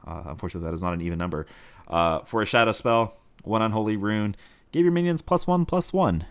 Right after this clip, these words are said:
and can't be targeted by spells or hero powers.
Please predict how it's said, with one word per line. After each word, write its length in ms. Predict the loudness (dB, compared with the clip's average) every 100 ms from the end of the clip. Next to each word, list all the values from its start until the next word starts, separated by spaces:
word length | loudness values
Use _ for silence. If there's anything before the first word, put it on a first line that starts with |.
| -6
and 120 | -2
can't 200 | 0 0
be 80 | -2
targeted 420 | 0 -2 -2 -2
by 160 | -2 -2
spells 520 | -2 0 0 0 -4
or 220 | -6 -6
hero 320 | -4 -4 -2
powers. 540 | -2 -2 -2 -2 -6